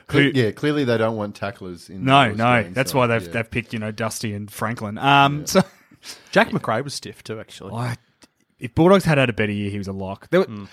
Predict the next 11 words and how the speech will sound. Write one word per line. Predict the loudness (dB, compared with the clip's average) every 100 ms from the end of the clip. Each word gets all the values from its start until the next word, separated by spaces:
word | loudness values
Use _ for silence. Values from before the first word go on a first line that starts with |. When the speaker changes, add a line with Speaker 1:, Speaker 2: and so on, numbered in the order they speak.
| -6
Speaker 1:
there | -2
were |
some | 0 0
good | 2 0
stories. | 2 2 2 4
Like, | 2 2 -4
so | -6 -2
Tom | 2 2
Stewart, | 0 0 0 -2 -6
Steele | 0 2
Sidebottom, | 2 4 4 6 4 2